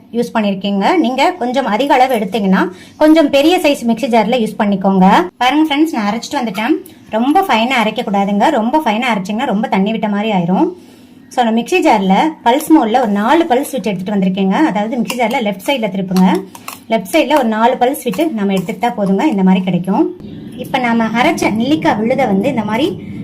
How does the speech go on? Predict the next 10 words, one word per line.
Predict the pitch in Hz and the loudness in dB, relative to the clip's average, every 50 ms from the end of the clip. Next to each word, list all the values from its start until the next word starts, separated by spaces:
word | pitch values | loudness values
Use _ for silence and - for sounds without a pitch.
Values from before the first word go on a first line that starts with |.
| - - | -8 -6
நான் | 233 226 - | -6 -2 -2
கப்ல | - - 180 - 349 349 - - - - | -2 -2 -2 -2 -2 0 0 -2 -2 -4
அளந்துக்கிறேங்க. | 208 233 247 262 269 - 233 202 190 190 196 214 285 370 - - - - - | -2 -2 -2 -2 -4 -4 -2 0 0 0 2 2 0 0 -2 -6 -10 -14 -10
நல்லா | 233 254 294 311 | -6 -2 0 0
அமுக்கி | 247 226 285 339 320 320 | 2 2 2 2 2 2
அமுக்கி | 320 262 254 269 - | 0 -2 -2 -2 0
அளக்க | 294 233 220 220 - | 0 0 0 0 -2
வேண்டாம். | 233 214 196 196 190 220 277 330 320 | -2 -2 0 0 0 0 0 0 0
இந்த | 247 220 208 | -2 -2 -2
மாதிரி, | 208 220 254 339 | -2 -2 -2 -2